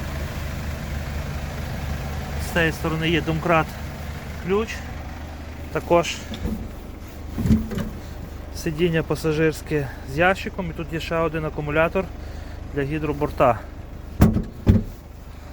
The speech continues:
Панель, ви бачите, без дирок, ніхто нічого не прикручував. Є подушка безпеки для пасажира,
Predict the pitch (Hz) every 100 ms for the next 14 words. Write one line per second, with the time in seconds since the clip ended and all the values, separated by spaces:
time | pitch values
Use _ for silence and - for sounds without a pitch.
0 | - - - - - - - - - -
1 | - 160 165 156 - - - - - -
2 | - 143 156 143 - 165 156 143 196 208
3 | 190 160 - 160 165 160 156 160 156 214
4 | - 220 - - - - - - - 156
5 | 156 147 - - - - 147 147 - 143
6 | 143 - 151 - 143 - - - - -
7 | - - - - 151 147 143 147 - 147
8 | 202 214 220